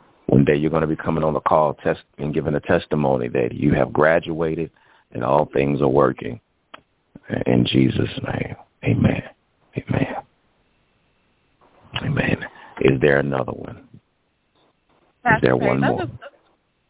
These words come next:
Speaker 2: is, this is LaRonda. <clears throat> I just wanna come on and give a testimony and, uh, attest to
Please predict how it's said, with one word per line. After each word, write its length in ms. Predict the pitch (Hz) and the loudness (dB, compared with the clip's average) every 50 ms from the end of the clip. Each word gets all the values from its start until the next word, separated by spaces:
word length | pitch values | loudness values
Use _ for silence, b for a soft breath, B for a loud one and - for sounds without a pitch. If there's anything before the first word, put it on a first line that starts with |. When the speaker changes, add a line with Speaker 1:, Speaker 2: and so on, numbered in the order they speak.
| _ - - 185 - 285 | _ -12 -4 -4 -4 -4
Speaker 2:
is, 20 | - | -4
this 80 | 180 | -8
is 60 | 202 233 | -4 0
LaRonda. 580 | 220 185 180 180 170 185 185 175 170 170 - - _ _ _ - - - | 2 4 4 6 4 4 4 2 0 -2 -2 -4 _ _ _ -2 -2 0
<clears throat> 400 | - 277 262 226 202 180 170 170 - _ _ b b b b b b _ _ - - | 0 0 -2 -2 -2 -6 -8 -10 -12 _ _ b b b b b b _ _ -4 0
I 80 | - 190 | 2 2
just 160 | 185 196 - | 0 0 -4
wanna 220 | 226 202 175 165 160 | 0 0 0 0 0
come 220 | - - 190 190 | -2 -2 0 2
on 300 | 185 180 175 170 175 180 170 | 4 4 4 2 0 -2 -6
and 680 | - - 165 165 165 160 156 151 147 147 143 151 151 - _ _ - - _ _ _ _ _ _ _ _ _ _ _ - | -10 -8 -8 -6 -4 -4 -4 -4 -4 -6 -8 -10 -14 -16 _ _ -20 -20 _ _ _ _ _ _ _ _ _ _ _ -6
give 380 | 175 196 202 196 196 190 196 | -2 -2 0 0 -2 -2 -2
a 520 | 247 - - - 175 170 170 165 160 156 - - | -4 -4 -2 -2 -2 -2 -4 -4 -6 -8 -8 -2
testimony 920 | - 196 196 - - 214 190 180 175 175 165 165 160 156 147 151 - - _ _ _ _ _ _ _ _ _ _ _ _ - | 2 2 2 0 -2 -6 0 2 2 2 2 0 -2 -6 -8 -12 -16 -18 _ _ _ _ _ _ _ _ _ _ _ _ -2
and, 340 | - 160 156 151 151 151 143 - - | 0 2 4 4 2 2 0 0 2
uh, 460 | 151 151 143 143 143 147 - 143 147 - B B B B B _ _ _ - | 4 4 4 2 2 0 -2 -2 -4 -10 B B B B B _ _ _ -4
attest 460 | - 147 - - - 233 240 240 247 _ _ _ - | -4 -4 -4 2 6 8 8 8 8 _ _ _ -10
to 520 | 302 202 185 185 175 170 170 156 151 151 | -8 -6 -6 -6 -6 -6 -8 -10 -10 -14